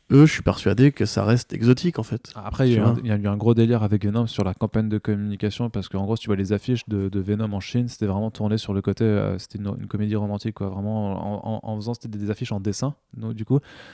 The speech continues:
Speaker 2: où, il dit, où, en gros, ça mettait des situations un petit peu drôles, où, euh, genre, euh, pourquoi Venom, c'est le meilleur, euh, boyfriend du monde, parce que Venom, en fait, il faisait un parapluie, euh, de, de,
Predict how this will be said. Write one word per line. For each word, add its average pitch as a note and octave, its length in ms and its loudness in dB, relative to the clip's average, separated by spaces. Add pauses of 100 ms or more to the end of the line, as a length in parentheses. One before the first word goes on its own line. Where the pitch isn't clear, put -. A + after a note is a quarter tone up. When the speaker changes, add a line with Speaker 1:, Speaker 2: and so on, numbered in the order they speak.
(200)
Speaker 2:
où, C3+ 220 2
il A#2+ 100 -4
dit, A2 360 -6
où, A2 100 -4
en G#2+ 40 -2
gros, B2+ 120 -2
ça B2 120 -2
mettait G#2+ 180 -2
des A2 100 -2
situations A2 400 -2
un A#2 60 2
petit - 140 -10
peu A2+ 120 4
drôles, A2+ 340 6
où, A2 220 2
euh, F#2+ 320 2
genre, A2 240 0
euh, F#2+ 320 0
pourquoi A2 220 -2
Venom, G#2+ 180 0
c'est A2 140 -6
le G#2 60 -2
meilleur, G#2+ 200 2
euh, G#2 140 2
boyfriend G#2 340 0
du G#2+ 140 0
monde, G#2+ 180 -2
parce F#2 160 -8
que G#2+ 80 -2
Venom, G#2 300 2
en G#2 80 0
fait, A#2 220 -2
il G#2 80 -6
faisait G#2 60 -2
un G2+ 60 0
parapluie, G#2+ 500 0
euh, G#2 160 6
de, G2+ 220 2
de, G#2 180 4